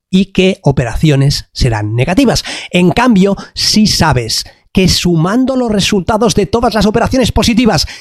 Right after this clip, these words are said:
y restando las negativas, obtendrás un saldo positivo. Si te fijas en el resultado individual de la operación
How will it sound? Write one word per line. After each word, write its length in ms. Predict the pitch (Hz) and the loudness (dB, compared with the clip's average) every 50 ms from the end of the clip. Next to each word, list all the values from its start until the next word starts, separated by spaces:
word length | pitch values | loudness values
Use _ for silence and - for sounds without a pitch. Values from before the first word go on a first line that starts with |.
| - - | -6 0
y 140 | - 247 277 | 2 2 4
restando 760 | 262 240 240 214 - - - 240 240 214 180 156 131 113 107 - _ _ | 4 2 2 2 0 -2 -2 0 2 2 4 4 2 0 -2 -6 _ _
las 240 | - 123 117 - - | -8 -4 -2 0 0
negativas, 600 | 208 226 214 190 156 - 190 139 127 131 - - _ - | 2 2 0 0 0 0 0 0 0 -2 -4 -6 _ -2
obtendrás 640 | 151 - - - 120 117 123 135 147 160 - - - - | -2 -2 0 0 2 2 2 2 0 -2 -4 -6 -6 -2
un 220 | - 117 113 110 | 0 0 0 2
saldo 580 | - - 127 117 123 120 117 120 113 113 - _ _ | 0 0 -2 -2 -2 -4 -4 -4 -6 -6 -8 _ _
positivo. 540 | - 190 190 214 214 226 208 175 147 - _ _ _ _ _ _ _ - | -2 -2 0 0 0 0 0 -2 -2 -6 _ _ _ _ _ _ _ -6
Si 220 | - - 175 185 | -2 0 0 0
te 160 | - 180 156 | 0 0 -2
fijas 400 | - - 254 254 - 269 233 - | 0 0 -2 -2 0 0 0 2
en 100 | 247 214 | 2 2
el 80 | 196 190 | 2 2
resultado 440 | 190 175 - - 151 - 202 190 220 | 0 -2 -2 -2 -2 -4 -2 -2 -2
individual 580 | 208 190 160 160 135 147 131 131 165 208 190 | -2 0 0 0 0 0 0 0 0 0 0
de 80 | 165 196 | -2 -2
la 80 | 202 180 | 0 0
operación 480 | 151 175 135 113 - 190 190 160 113 | 0 -2 -2 -2 -2 0 0 0 0